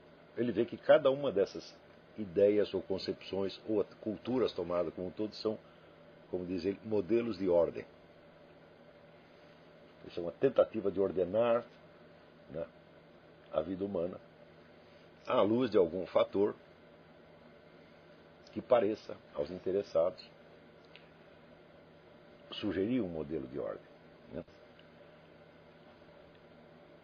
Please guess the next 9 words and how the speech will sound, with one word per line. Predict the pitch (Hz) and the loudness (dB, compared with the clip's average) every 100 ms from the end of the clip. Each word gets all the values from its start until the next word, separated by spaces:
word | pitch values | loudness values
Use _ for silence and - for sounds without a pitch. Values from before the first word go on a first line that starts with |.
| - - - - | -20 -20 -20 -8
Então | 120 - 143 | -8 0 0
ele | 143 | 0
formula | - 135 107 104 | 0 0 0 -4
o | 101 | -4
projeto | 123 107 127 143 127 | 0 2 2 0 -4
de | 113 | -8
escrever | 123 - 95 110 117 | -10 -6 -2 -2 -2
uma | 110 | -4
história | 98 - - 123 151 131 71 | -8 -12 -2 4 6 6 4